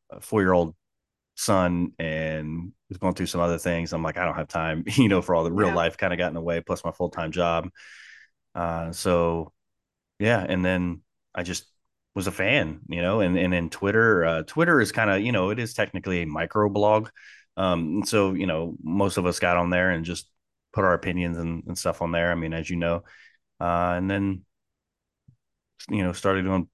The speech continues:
Speaker 1: podcasts here and there, and then, you know, this thing popped up. So, um, so no, the, the short answer is no, <laughs> I didn't.
Speaker 2: <laughs>
Speaker 1: Uh, it just kinda all just kinda, you know, fell into my, my lap. I mean, I got a,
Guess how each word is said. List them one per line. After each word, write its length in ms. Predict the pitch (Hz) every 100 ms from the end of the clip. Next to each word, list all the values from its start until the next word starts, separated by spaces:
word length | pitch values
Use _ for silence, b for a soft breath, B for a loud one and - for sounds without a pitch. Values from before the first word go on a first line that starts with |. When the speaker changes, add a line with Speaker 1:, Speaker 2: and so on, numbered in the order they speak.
| _ _ -
Speaker 1:
podcasts 420 | 98 98 98 -
here 140 | 101
and 80 | 95
there, 260 | 92 98 107
and 140 | 87
then, 360 | 92 92 90 90 _
you 60 | 90
know, 120 | 90
this 160 | 95 95
thing 160 | 90 80
popped 300 | 82 - 80
up. 160 | 78
So, 360 | - 85 82 - B B B -
um, 260 | 90 87 87
so 140 | 120
no, 140 | 107 82
the, 180 | 90
the 140 | 85 92
short 280 | - 123 110
answer 340 | 95 87 87
is 120 | 82
no, 360 | 90 78 82 - -
<laughs> 160 | 120 -
I 60 | -
didn't. 380 | - 320 - 339
Speaker 2:
<laughs> 40 | - 294
Speaker 1:
Uh, 220 | - 92 95
it 100 | 104
just 180 | 110 -
kinda 180 | 113 95
all 240 | 92 95
just 180 | 92 -
kinda, 320 | 95 87 82 - _ -
you 80 |
know, 100 | 80
fell 280 | - 98 92
into 160 | 85 -
my, 320 | 87 82 80 _ _ _ _ -
my 140 | 92
lap. 340 | 82 85 87 85
I 60 |
mean, 180 | 87 85
I 60 | 90
got 180 | 87 82
a, 160 | 80